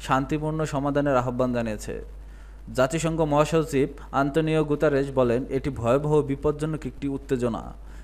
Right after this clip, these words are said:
সামরিক সমাধান নেই, কেবল কূটনৈতিক পথে উত্তরণের উপায়।" বিশ্লেষকেরা বলেছেন, হরমুজ প্রণালীতে উত্তেজনা বাড়ায় বিশ্ব জ্বালানি দর সরবরাহে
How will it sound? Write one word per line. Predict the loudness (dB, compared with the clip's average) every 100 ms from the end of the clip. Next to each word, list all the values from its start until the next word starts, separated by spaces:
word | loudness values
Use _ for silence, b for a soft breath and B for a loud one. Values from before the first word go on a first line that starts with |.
| -2
সামরিক | 2 4 2 0
সমাধান | -2 0 2 2
নেই, | 2 -2 -6 -2
কেবল | 2 2
কূটনৈতিক | 2 -2 -2 -4 -4 -2
পথে | -2 0
উত্তরণের | -4 0 0 2 0
উপায়।" | 0 -2 -4 -8 -2
বিশ্লেষকেরা | 0 2 0 2 2 4
বলেছেন, | 6 4 4 -2
হরমুজ | 0 2 2 2 0
প্রণালীতে | 0 4 4 4 2
উত্তেজনা | 0 0 -2 0
বাড়ায় | 2 4 4
বিশ্ব | 2 -4 -2 2
জ্বালানি | 2 2 0 -2
দর | 0 0
সরবরাহে | 0 -2 2 2 0